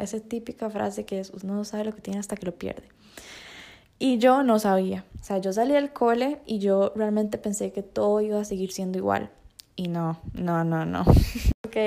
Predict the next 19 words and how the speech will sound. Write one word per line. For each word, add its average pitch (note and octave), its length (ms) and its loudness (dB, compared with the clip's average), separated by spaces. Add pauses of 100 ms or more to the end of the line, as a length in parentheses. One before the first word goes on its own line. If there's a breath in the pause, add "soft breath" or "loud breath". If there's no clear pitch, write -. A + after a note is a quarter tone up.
(260)
la A3 180 2
mayoría G#3 420 2
de A3+ 60 0
mis D4+ 220 -4
compañeros A#3 800 0
entraron G3+ 380 -2
como B3 340 -2
en G#3+ 140 -2
enero G#3 480 0 (340)
del F#3+ 220 0
dos F3+ 160 -2
mil F3+ 160 -6
veintiuno, G#3 480 -4
o A3 40 -6
sea, G#3 120 0
al F#3 220 -2
inicio F#3+ 260 -2
del G3+ 120 0
año. G#3+ 340 -2